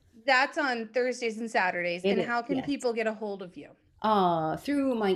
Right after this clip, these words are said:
Speaker 2: email address, I would say would
Speaker 1: Mm-hmm.
Speaker 2: be the easiest way to do it. All right, it's Kristen, K R I S T E N dot Scontras, S C O N T R A S, I almost mis-,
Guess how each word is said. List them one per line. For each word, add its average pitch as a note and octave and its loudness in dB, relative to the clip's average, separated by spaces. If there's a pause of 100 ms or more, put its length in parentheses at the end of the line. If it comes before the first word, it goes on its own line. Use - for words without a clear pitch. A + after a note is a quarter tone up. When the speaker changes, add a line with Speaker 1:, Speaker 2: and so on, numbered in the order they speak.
Speaker 2:
email F3 0
address, D3 -8
I F3 -6
would D#3+ -4
say G#3+ -8
would E3+ -2
Speaker 1:
Mm-hmm. G3 -10
Speaker 2:
be E3+ -2
the D#3+ -4
easiest E3 -2
way D#3+ -2
to D3+ -6
do D3 -8
it. - -12 (1040)
All F3+ -2
right, G3 0
it's E3+ -8
Kristen, G3 -2
K F#3+ -8
R D#3+ -8
I D#3 -8
S D#3 -10
T - -10
E D#3 -6
N E3+ -4 (120)
dot D3+ -6
Scontras, F3 -6
S E3 -10
C D3 -8 (100)
O D#3+ -8
N E3+ -8 (500)
T A#3+ -4
R G#3 -2
A F3+ -2
S, G3 -2
I D3+ -6
almost D#3 -8
mis-, E3+ -10